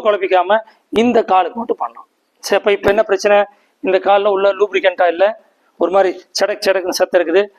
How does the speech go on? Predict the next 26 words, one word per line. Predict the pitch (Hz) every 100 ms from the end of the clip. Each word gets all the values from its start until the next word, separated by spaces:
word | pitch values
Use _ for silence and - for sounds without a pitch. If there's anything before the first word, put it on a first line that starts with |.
| _ -
அப்ப | 170 185
உங்க | 185
வீட்டுல | 208 196
வந்து | 185 185
தேங்காய் | 196 202
எண்ணெய் | 185 170
இருந்ததுன்னா | 180 190
தேங்காய் | 185 185
எண்ணெய் | 175 175
போட்டுங்க, | 160 165 185 - _ _ -
இல்ல | 170 180
வந்து | 185 185
ஏதாவது | 180 185 180 -
க்ரீம் | 202 185
இருந்ததுன்னா | 170 180 180
க்ரீம் | 185 175
எடுத்துக்கங்க. | 156 160 170 185 - _ _ _ -
அந்த | 170
வளவளப்பான | 180 185 170 180 175
க்ரீமை | 180 165 151
போட்டு | 247 202 196 - _ _ -
கையில | 175 170
தேய்ச்சி | 170 165 208 214 - _ _ _ _ 170
முதல்ல | 170 170
அப்படி | 147 165
லேசா | 160